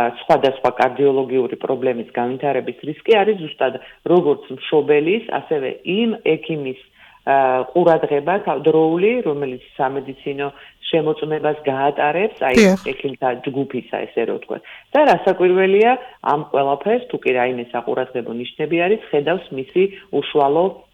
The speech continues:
Speaker 1: პედაგოგი, მწვრთნელი,
Speaker 2: დიახ.
Speaker 1: სადაც ის არის სპორტით დაკავებული. მომავალი წლისთვის უკვე, რა თქმა უნდა, როდესაც მოხდება, აი,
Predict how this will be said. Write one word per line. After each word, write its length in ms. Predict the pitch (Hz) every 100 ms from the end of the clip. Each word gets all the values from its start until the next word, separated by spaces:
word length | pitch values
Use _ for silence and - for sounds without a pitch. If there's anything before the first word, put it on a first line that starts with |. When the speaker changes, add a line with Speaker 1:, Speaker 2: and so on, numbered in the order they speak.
| -
Speaker 1:
პედაგოგი, 680 | 139 156 151 131 120 110 113
მწვრთნელი, 580 | 113 - - 156 156 190
Speaker 2:
დიახ. 220 | 180 170 -
Speaker 1:
სადაც 360 | - 156 160 202
ის 180 | 170 165
არის 260 | 135 139 185
სპორტით 420 | - - 156 185
დაკავებული. 720 | - 117 - - - - - - - -
მომავალი 440 | 214 208 214 214 208
წლისთვის 540 | - 196 196 254 254 -
უკვე, 320 | 180 - 196 214 -
რა 180 | - 151
თქმა 220 | - 165
უნდა, 180 | 151 131
როდესაც 440 | 135 135 143 139 -
მოხდება, 580 | 147 160 - - 147 123
აი, 160 | 120